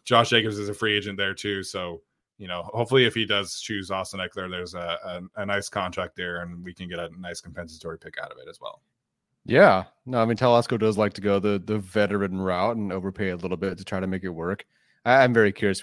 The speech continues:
Speaker 2: to see what he ends up doing. I'm curious how many patterns remain the same. Uh,
Speaker 1: Yeah.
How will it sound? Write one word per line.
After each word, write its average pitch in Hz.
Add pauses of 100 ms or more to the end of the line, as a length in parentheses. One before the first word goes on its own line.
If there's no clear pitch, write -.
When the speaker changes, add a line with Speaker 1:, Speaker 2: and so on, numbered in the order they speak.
Speaker 2:
to 95
see 101
what 90
he 95
ends 90
up 80
doing. 90 (220)
I'm 120
curious 127
how 117
many 107
patterns 95
remain 92
the 87
same. 85 (440)
Uh, 87
Speaker 1:
Yeah. 85